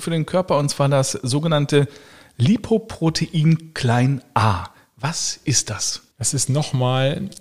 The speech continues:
Speaker 2: eine besondere Verpackungsform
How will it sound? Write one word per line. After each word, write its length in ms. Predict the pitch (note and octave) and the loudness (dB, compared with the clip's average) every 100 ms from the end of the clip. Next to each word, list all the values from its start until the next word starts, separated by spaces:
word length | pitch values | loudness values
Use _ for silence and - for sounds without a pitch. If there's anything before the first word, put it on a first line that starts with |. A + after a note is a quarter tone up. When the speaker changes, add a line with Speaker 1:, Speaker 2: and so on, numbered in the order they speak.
| _ - | _ -10
Speaker 2:
eine 200 | C3+ A#2 | -2 -2
besondere 640 | G#2+ A2+ A#2 B2 C3+ C3+ C3 | 0 0 2 0 -2 -4 -6
Verpackungsform 1600 | - G#2+ _ - C#3+ - D3 D#3 - - - A2+ A2+ A#2 A#2+ | -6 -10 _ -2 -2 -2 -2 0 0 0 0 2 2 2 -2